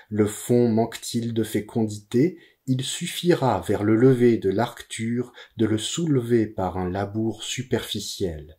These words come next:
Là, pour que les herbes ne nuisent pas à la prospérité des céréales, ici, pour que le sable stérile ne perde pas le peu d'humidité qu'il retient.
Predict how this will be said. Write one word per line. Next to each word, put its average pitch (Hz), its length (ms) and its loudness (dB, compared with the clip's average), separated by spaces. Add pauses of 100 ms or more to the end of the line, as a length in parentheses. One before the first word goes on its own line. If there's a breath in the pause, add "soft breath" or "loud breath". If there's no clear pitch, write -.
(340 loud breath)
Là, 87 540 -2
pour - 200 -6
que 117 100 0
les 101 260 0
herbes 110 320 2
ne 110 100 2
nuisent 110 300 -2
pas 117 380 0
à - 20 2
la 107 140 4
prospérité 113 880 -4
des 107 140 -2
céréales, 113 720 -2 (340 loud breath)
ici, 104 580 -6
pour - 200 -8
que 98 80 -2
le 90 120 0
sable 90 520 0
stérile 92 720 -2
ne 95 80 -2
perde 95 460 -2
pas 95 300 -2
le 98 280 -4 (100)
peu 110 220 0
d'humidité 113 840 -2
qu'il 127 240 -2
retient. 110 640 -4